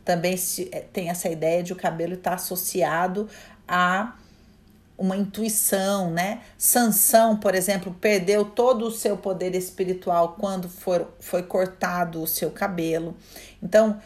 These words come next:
se você olhar antigamente, todo mundo tinha os cabelos compridos, homens e mulheres, como um símbolo de força,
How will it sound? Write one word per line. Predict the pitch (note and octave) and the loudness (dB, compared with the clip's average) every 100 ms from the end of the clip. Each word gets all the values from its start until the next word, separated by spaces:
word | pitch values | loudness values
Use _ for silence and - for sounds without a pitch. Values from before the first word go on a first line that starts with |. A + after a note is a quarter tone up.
| - | -14
se | - F#3 | -12 -6
você | F#3+ - | -4 0
olhar | G3 F3+ E3+ E3 | 2 4 2 2
antigamente, | F3+ F3 F#3+ E3 D#3 F3+ A3 G#3+ - | -2 -2 -2 -2 -2 -4 -4 -4 -8
todo | - G3 F#3 | -4 -2 -2
mundo | G3 G3+ | -2 -4
tinha | G#3+ - A3 | -4 -2 -2
os | B3 - | -2 -4
cabelos | G3 F3+ G3+ - | -2 -2 -4 -8
compridos, | - B3 A#3 G#3 D#3 D3+ | -8 -8 -4 -2 -2 -2
homens | F3 G3 A3 A3 | -2 0 0 -2
e | G#3+ | -2
mulheres, | A#3 A#3 E3 - - | -2 0 -2 -2 -10
como | - G#3+ A#3 C#4+ | -2 0 0 -2
um | |
símbolo | - A#3 A#3+ C4+ A#3+ | -2 0 -2 -4 -6
de | C#4 | -6
força, | - - G#3+ F#3+ - - | -4 2 4 4 2 -4